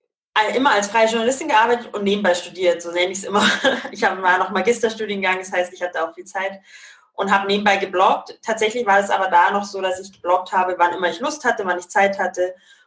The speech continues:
und, äh, manchmal auch wochenlang nichts. Und, ähm, dann wuchs ja diese Blogosphäre, würde ich mal sagen. Es wurde immer bekannter, dann kamen auch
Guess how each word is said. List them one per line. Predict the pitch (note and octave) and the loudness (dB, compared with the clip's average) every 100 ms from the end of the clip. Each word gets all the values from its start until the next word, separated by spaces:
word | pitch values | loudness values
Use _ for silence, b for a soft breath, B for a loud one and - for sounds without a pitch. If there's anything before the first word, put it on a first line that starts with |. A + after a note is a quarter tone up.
| b _ | b _
und, | F3+ F3+ | -4 0
äh, | E3+ E3 | 2 4
manchmal | E3 E3 D#3+ | 4 2 2
auch | - - - | 0 -2 -4
wochenlang | D#3+ E3 D#3 D3+ | -6 -4 -4 -4
nichts. | D3+ D3+ - - | -6 -12 -14 -16
Und, | - E3 E3 | -14 -14 -8
ähm, | E3 D#3+ D#3+ E3 b b b _ | -8 -8 -12 -20 b b b _
dann | E3+ E3+ E3+ E3+ - | -2 -2 -4 -10 -6
wuchs | G#3 C4+ - | -2 -2 2
ja | C4+ | 2
diese | B3 A#3 A3 | 2 2 0
Blogosphäre, | G3 A3+ C4 B3+ - A3 A3+ C4 A#3 | 4 4 4 0 -2 2 2 2 2
würde | A#3+ | 2
ich | A#3 | 2
mal | A#3 G3+ | -2 2
sagen. | G#3 A3+ A3+ | 4 4 2
Es | G3+ G3+ | -4 -2
wurde | G3+ | 0
immer | G3 G3+ F#3+ | 0 0 -2
bekannter, | - - C4+ C4+ A#3+ | -4 -4 -2 2 2
dann | F3+ - | 0 0
kamen | F3 F3 E3+ | 0 0 0
auch | D#3+ D3+ - | -2 -4 -6